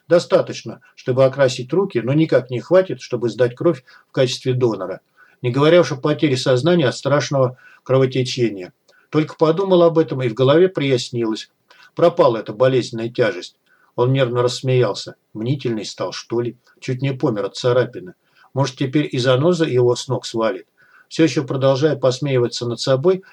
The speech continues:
принял душ, вышел из ванной. Взгляд упал на фотографию, висевшую на стене в гостиной. Точнее, когда-то висевшую. Теперь там была одна лишь пустая рамка. Неприятно как-то. Кто ж вешает на стену пустую рамку?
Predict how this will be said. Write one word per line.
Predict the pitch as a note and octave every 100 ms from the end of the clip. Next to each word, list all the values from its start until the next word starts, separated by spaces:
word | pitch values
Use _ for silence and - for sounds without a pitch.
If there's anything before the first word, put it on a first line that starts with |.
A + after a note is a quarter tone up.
| _
принял | - C#3 C3 A#2
душ, | D#3+ -
вышел | C#3 C3 C3+
из | A2+
ванной. | G#2 G#2 F#2+ F2+ - _ _ _ _ _ _ _ -
Взгляд | A2+ - E3 G3+
упал | G#3 F3 F3
на | E3+
фотографию, | E3 - D#3+ B2+ A#2 - A#2+
висевшую | A#2 - B2+ - A#2+
на | A#2
стене | - C3 D#3+
в | D#3+
гостиной. | C#3+ C3 - G#2+ G2 F2+ _ _ -
Точнее, | C3 D#3+ C#3
когда-то | C#3+ C#3+ C3 -
висевшую. | G2+ G2 - F#2+ - F#2 - _ _
Теперь | B2+ D#3+ E3
там | D3+ C#3
была | C#3 D3
одна | C3 B2+ C#3
лишь | C3+ -
пустая | B2+ - C#3 C3
рамка. | A2+ G2 - C#3 - _ _
Неприятно | B2 A#2 C#3 A#2+ C3 C3
как-то. | A#2+ F#2 - B2 _ _ _ _
Кто | - E3+
ж | -
вешает | C3 D3 - A#2+ A#2
на | A#2+
стену | - F3 D#3+ B2+
пустую | A2 - C#3 C3
рамку? | A#2+ F2+ - -